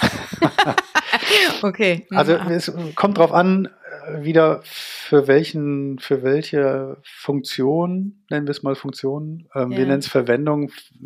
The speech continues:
Speaker 2: ähm, für die Aufgabe, die, die die Frau hat, man das betrachtet und,
Speaker 1: Das habe
Speaker 2: ähm,
Speaker 1: ich im
Speaker 2: wo
Speaker 1: Vorfeld gelesen, Axel, Verwendungsreihen, aber das ist bei euch
Speaker 2: <laughs>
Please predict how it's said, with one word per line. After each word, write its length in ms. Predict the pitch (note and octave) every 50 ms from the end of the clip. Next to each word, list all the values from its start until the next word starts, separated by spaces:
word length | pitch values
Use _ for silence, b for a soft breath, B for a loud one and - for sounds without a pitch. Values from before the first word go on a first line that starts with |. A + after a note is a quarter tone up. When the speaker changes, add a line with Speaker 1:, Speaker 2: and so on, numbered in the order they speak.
| -
Speaker 2:
ähm, 420 | C#3 C3 B2 B2 B2 A#2+ - - C3+
für 180 | - - C#3
die 120 | C3+ C3+ C3
Aufgabe, 440 | - D3 - - D3 C#3+ C#3 C#3 C3+
die, 200 | C#3 C#3 C3+ C3+
die 180 | - C#3+ C#3
die 160 | C3+ C3+ C3+
Frau 280 | - - - C3 C3 C3+
hat, 240 | C#3 C#3+ - - _ B B B B B B B B B B B
man 160 | - C3+ C3 C3
das 180 | C#3+ C#3 - -
betrachtet 720 | C#3+ - - - C3+ C#3+ - - - D#3+ D#3+ D#3+ - - _
und, 420 | - C#3+ C3+ C3 C3 - - - - -
Speaker 1:
Das 100 | - -
habe 160 | G3 F#3+ G3+
Speaker 2:
ähm, 20 | G#3+
Speaker 1:
ich 80 | G3
im 100 | A3 G#3
Speaker 2:
wo 80 | E3+ F3
Speaker 1:
Vorfeld 380 | F#3+ A3 G#3+ A3 A#3+ G#3+ G3+ -
gelesen, 420 | G#3 F#3+ F#3+ G3+ G3+ G3 F#3+ D#3
Axel, 400 | B2 E3+ E3+ - - - F3 F3
Verwendungsreihen, 1600 | E3+ - - G3 F#3 F3+ E3+ D#3+ F3+ F#3 G#3 B3 B3 G3+ F3 E3+ E3+ E3+ E3+ E3+ - - - - D#3 E3 E3 E3 E3 D#3+ E3+
aber 200 | E3+ F3 E3+ F3
das 180 | E3+ F3+ E3+ F3
ist 200 | - - - -
bei 60 | F3+
euch 200 | D#3+ D3+ E3+ F3
Speaker 2:
<laughs> 100 | E3+ D#3